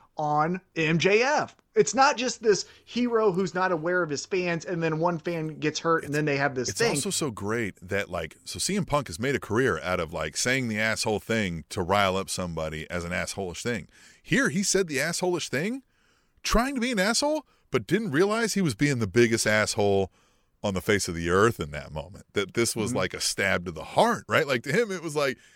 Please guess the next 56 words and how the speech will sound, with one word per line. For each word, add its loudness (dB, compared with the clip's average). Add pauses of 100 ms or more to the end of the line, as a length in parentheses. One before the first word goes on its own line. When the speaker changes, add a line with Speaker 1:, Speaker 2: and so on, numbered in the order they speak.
(380)
Speaker 2:
he 0
was, 2
like, 4
just -4
trying 2
to 2
belittle 4
him. -6 (520)
And -6
so 2
it's 2
almost 2
like, 0 (240)
yeah, 2
you 0
were 4
trying 0
to -4
make 0
an -2
insult, 4
but 2
you 2
really 4
put -4
your -8
foot -4
in -16
your -8
mouth -12
on -10
this -8
one. -14
<laughs> -4
You 6
know 12
what 10
I 4
mean? -2
Like, -2 (500)
you -2
Speaker 1:
Yeah. 6
Speaker 2:
made 8
it 6
about, 4
like, 4
somebody's -4
heart 4
now, -8 (100)
you -8
know? -4
Speaker 1:
Mm-hmm. -4
Speaker 2:
Oh, 0
it's -4
Speaker 1:
Yes. 2
Speaker 2:
crazy, -10